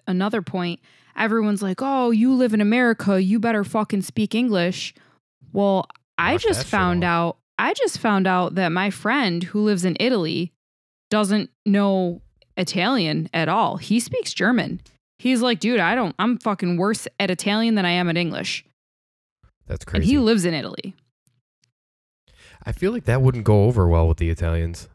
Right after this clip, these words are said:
Speaker 1: You would think, but, like, I feel like this is a pretty common thing all over the world. And
Speaker 2: I
Speaker 1: we're
Speaker 2: could
Speaker 1: just
Speaker 2: see
Speaker 1: so
Speaker 2: it.
Speaker 1: ignorant. We're like, "Yo, we're
Speaker 2: Well
Speaker 1: fucking number one. You need to speak whatever." And all these other countries are like, "You know what?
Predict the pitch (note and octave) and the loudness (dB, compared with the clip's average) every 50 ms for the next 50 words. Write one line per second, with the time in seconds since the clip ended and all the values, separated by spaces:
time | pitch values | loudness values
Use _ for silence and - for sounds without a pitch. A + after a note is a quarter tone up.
0 | _ _ - G#3+ A#3 C#4 D4 D4+ A3+ - - B3+ D4+ G4 D#4+ - - A3 G3 G#3+ | _ _ -4 -2 0 2 0 0 -2 -4 -4 -2 -2 -2 -4 -4 -4 -4 -2 0
1 | A3 G#3 A3+ G#3+ - - A3+ A#3+ C#4 D#4+ D4+ - B3+ - - A3+ G#3 G#3 F#3+ - | -2 0 -2 -4 -4 -2 -2 0 0 -2 -2 -4 -6 -4 -4 -2 -2 -2 -4 -4
2 | A#3+ G#3+ G3+ - - A3 G#3+ G3+ F#3 F3+ - G#3+ G#3 F#3 F3 E3+ E3+ F3 F3 F3+ | -6 -6 -6 -6 -4 -4 -4 -2 -4 -4 -4 -4 -2 -2 -2 -2 -2 -2 -2 -4
3 | E3+ E3+ E3 - G#3+ A3 F3+ F3 F3 F3 - - - - - - G3+ G3 F#3+ G3 | -4 -4 -4 -2 -2 -2 0 -2 -4 -6 -8 -12 -20 -16 -6 -2 0 2 2 2
4 | E3+ G#3 A3 G3+ A3 A3+ - - C3 A3 G#3+ G#3+ G#3+ - - G#3+ G3 G#3+ G3+ F#3 | 2 2 2 2 2 0 0 0 2 2 4 4 4 4 2 0 2 2 2 2
5 | F#3+ F#3+ F3 F3+ F#3+ F#3 F3+ F3 D#3+ F#3 G3 F#3+ F#3 F3+ E3+ - - - - - | 0 0 0 0 0 0 0 2 2 2 4 4 2 0 -2 -4 -8 -20 -20 -20
6 | - _ - A3 A3+ A3 G#3+ G#3 G3+ F#3+ G#3 F#3+ - G3+ F#3+ F#3+ G3+ G3 F#3 F3+ | -16 _ 0 2 4 4 4 2 0 -2 -4 -2 0 0 0 0 0 0 0 0
7 | F3+ F3+ G#3 G#3 F#3+ F#3 F#3 F#3 F#3+ D#3+ F3 - - - G3+ F3+ - - F3 F3 | 0 0 0 0 0 0 0 0 0 -2 -2 -6 -4 -4 -4 -4 -2 -2 -2 -2
8 | G3 G#3 G#3 E3 E3+ F3 - _ _ _ _ _ _ _ _ _ _ _ - G#3+ | -2 -2 -2 -4 -4 -6 -8 _ _ _ _ _ _ _ _ _ _ _ -4 -2
9 | G#3 G3 E3 G#3+ A3 F#3 A3 G#3+ F#3 - - G#3 F#3+ G#3+ G#3 G3+ G3 F#3+ F3 - | -2 0 0 -2 0 0 0 0 0 0 -2 0 0 2 2 2 2 0 -2 -6
10 | _ _ _ _ - G#3+ A#3 B3+ - A#3 G3 F#3+ F3+ F#3+ G3 G3 F#3+ F#3 F#3 F3+ | _ _ _ _ -2 -2 -2 0 0 0 0 0 0 0 0 0 0 -2 -2 -4
11 | - - G#3+ G#3 G#3 G#3+ G#3+ G#3+ A#3+ C4+ D4 D4 - | -4 -4 -2 -2 0 0 0 0 -2 -2 -2 -4 -6